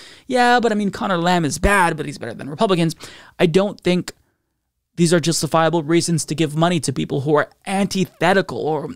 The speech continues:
or who stand for everything that's, you know, antithetical to what you believe in. So I think that this ain't it. And the criticism that she's,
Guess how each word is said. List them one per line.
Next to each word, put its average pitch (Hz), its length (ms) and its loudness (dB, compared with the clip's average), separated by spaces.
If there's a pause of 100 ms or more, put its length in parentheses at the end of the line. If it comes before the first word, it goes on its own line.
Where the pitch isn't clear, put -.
or 160 220 2
who 160 120 -2
stand 226 380 2
for 160 240 0 (540)
everything 175 420 0
that's, 151 360 -2
you 180 120 -4
know, 165 80 -2
antithetical 175 640 -2
to 165 80 2
what 156 120 4
you 170 80 2
believe 160 280 4
in. 135 140 0
So 135 260 2
I 127 160 0
think 185 160 2
that 151 120 2
this 165 240 -6 (100)
ain't 202 260 -2
it. 190 240 -2 (560)
And 170 140 0
the 170 60 0
criticism 202 580 0
that 165 160 2
she's, 175 640 -2